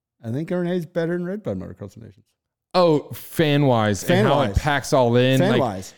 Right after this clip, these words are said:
Speaker 1: It, dude, they're
Speaker 2: it, it,
Speaker 1: shooting
Speaker 2: it's
Speaker 1: off
Speaker 2: a di-,
Speaker 1: rockets and,
Speaker 2: it's
Speaker 1: like,
Speaker 2: the, oh, European Motocross of Nations kick the
Speaker 1: <laughs>
Speaker 2: shit out of U S, dude.
Speaker 1: I,
Speaker 2: There,
Speaker 1: it's
Speaker 2: there,
Speaker 1: better.
Speaker 2: there's n-,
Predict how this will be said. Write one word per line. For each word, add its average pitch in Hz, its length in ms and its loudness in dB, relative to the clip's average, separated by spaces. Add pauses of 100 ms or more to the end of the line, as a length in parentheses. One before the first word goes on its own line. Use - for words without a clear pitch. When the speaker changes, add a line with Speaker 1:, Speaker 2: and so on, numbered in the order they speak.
(220)
Speaker 1:
It, 160 180 -4
dude, 240 180 4
they're 240 80 4
Speaker 2:
it, 180 60 2
it, 196 40 -2
Speaker 1:
shooting 277 200 2
Speaker 2:
it's 202 100 0
Speaker 1:
off 247 40 2
Speaker 2:
a 202 40 2
di-, 208 100 2
Speaker 1:
rockets - 580 -4
and, 160 200 -4
Speaker 2:
it's 156 260 0
Speaker 1:
like, 208 180 2
Speaker 2:
the, 170 60 0
oh, 151 240 2
European 185 760 2
Motocross 160 480 2
of 139 40 -6
Nations 139 440 0
kick 123 200 -2
the 110 80 0
Speaker 1:
<laughs> 123 140 0
Speaker 2:
shit 123 160 4
out 104 140 2
of 98 80 0
U 95 160 0
S, 85 180 -6
dude. 107 240 0
Speaker 1:
I, 139 80 2
Speaker 2:
There, 170 100 4
Speaker 1:
it's 165 100 -4
Speaker 2:
there, 180 180 4
Speaker 1:
better. 160 440 0
Speaker 2:
there's 160 300 2
n-, 147 520 2